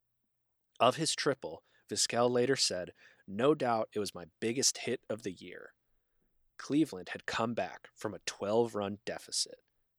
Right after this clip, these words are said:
but the game wasn't over yet. The tenth inning was scoreless. Then Indians reliever John Rocker struck out the side in the eleventh.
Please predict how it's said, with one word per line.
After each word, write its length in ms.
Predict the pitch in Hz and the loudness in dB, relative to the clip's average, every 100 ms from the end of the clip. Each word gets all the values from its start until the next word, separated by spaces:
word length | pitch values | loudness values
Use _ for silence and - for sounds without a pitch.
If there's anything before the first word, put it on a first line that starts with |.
| - | -16
but 140 | - | -14
the 80 | 92 | -12
game 480 | - 101 113 117 101 | -6 -4 -4 -6 -8
wasn't 320 | 87 87 107 98 | -6 -4 -4 -4
over 240 | 92 101 | -4 -6
yet. 440 | 92 - - - - _ _ - | -8 -14 -16 -20 -20 _ _ -10
The 60 | 107 | -4
tenth 360 | - 170 202 | 0 0 -2
inning 300 | 165 139 135 | -4 -4 -4
was 100 | 120 | -2
scoreless. 720 | - - 98 73 65 - - - _ | -2 -2 -4 -6 -10 -4 -4 -6 _
Then 280 | - 117 139 | -4 -2 0
Indians 500 | 156 117 135 151 160 | -4 -6 -2 -2 -2
reliever 400 | 160 123 107 101 | -2 0 -2 -4
John 380 | 90 - 107 123 | -6 -2 0 2
Rocker 480 | 123 123 117 - - | 4 4 2 -10 -10
struck 440 | - - - 135 | -6 -2 0 0
out 160 | 147 139 | -2 -2
the 60 | 147 | 0
side 460 | - 117 95 90 | 4 4 4 -2
in 80 | 87 | -6
the 120 | 87 | -8
eleventh. 440 | 85 85 82 - | -8 -8 -10 -12